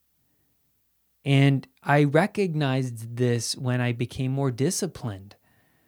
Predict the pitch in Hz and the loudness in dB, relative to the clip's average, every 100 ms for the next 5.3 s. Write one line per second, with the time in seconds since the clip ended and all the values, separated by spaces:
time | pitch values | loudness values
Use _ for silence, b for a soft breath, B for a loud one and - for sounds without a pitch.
0 | b b b b _ _ _ _ _ _ | b b b b _ _ _ _ _ _
1 | _ _ _ _ _ 131 123 - 147 170 | _ _ _ _ _ -2 -2 -2 -4 -2
2 | 180 170 151 120 123 127 160 143 113 110 | 0 0 0 0 -2 0 0 2 0 0
3 | - - 131 120 127 123 - 127 117 - | -2 0 2 2 2 2 -2 -2 -2 -2
4 | 117 127 117 - 127 120 113 - 117 113 | -4 -4 -6 -6 -2 -2 -4 -4 -2 -2
5 | 98 95 - | -2 -8 -14